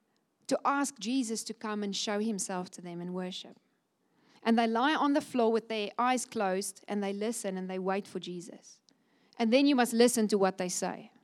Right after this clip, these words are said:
Try it at home. Put on some worship music and say, "For five minutes before we go to bed,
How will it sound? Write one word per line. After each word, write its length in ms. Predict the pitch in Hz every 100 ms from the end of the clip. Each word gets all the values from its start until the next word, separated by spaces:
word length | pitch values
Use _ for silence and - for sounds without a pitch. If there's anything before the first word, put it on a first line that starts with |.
| _ _ _ _ _ _ _ _ _ _ -
Try 280 | - 330 370
it 80 | 370
at 120 | 330
home. 440 | 320 392 196 220 - _ _ _ _ _ -
Put 120 | 381
on 180 | 349 302
some 200 | 339 277
worship 360 | 330 349 339
music 380 | 240 226 226 294
and 140 | 254
say, 220 | 240 311 285
"For 140 | 269
five 280 | - 330 330
minutes 240 | 294 294
before 300 | - - 262
we 100 | 262
go 140 | 254 285
to 80 |
bed, 300 | 240 202 196